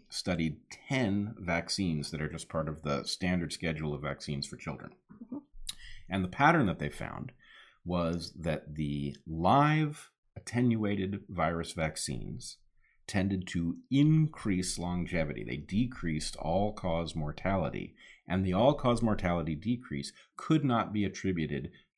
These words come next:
Speaker 1: to the target disease entirely itself.
Speaker 2: Could not entirely be attributed to that. It's
Speaker 1: Right.
Speaker 2: not
Speaker 1: So,
Speaker 2: that
Speaker 1: for
Speaker 2: yeah.
Speaker 1: example, uh, in the case of the measles vaccine,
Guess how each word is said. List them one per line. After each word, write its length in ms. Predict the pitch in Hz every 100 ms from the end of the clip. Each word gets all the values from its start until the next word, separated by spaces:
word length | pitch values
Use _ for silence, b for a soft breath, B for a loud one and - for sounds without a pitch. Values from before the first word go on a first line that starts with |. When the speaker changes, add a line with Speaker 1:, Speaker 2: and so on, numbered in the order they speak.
| -
Speaker 1:
to 400 | 101 87 85 82 90
the 80 | 90
target 480 | - 104 95 95
disease 720 | - 87 78 73 71 69 - - _ _ -
entirely 640 | 82 76 78 73 67 62
itself. 520 | 64 - - - -
Speaker 2:
Could 140 | - 180
not 240 | 175 165
entirely 600 | 165 - - 208 175 147
be 120 | 139
attributed 360 | 147 147 123 120
to 80 | -
that. 200 | 113 -
It's 80 | -
Speaker 1:
Right. 140 | -
Speaker 2:
not 100 | 165
Speaker 1:
So, 100 | 104
Speaker 2:
that 280 | 92 - -
Speaker 1:
for 160 | - 113
Speaker 2:
yeah. 40 |
Speaker 1:
example, 500 | 92 95 78 73 78 - -
uh, 180 | 87 82 69 - 110
in 240 | 87 85
the 80 | 82
case 280 | - 90 90
of 120 | 78
the 80 | 90
measles 580 | 101 113 117 98 80
vaccine, 840 | 69 67 64 - - 58 50 65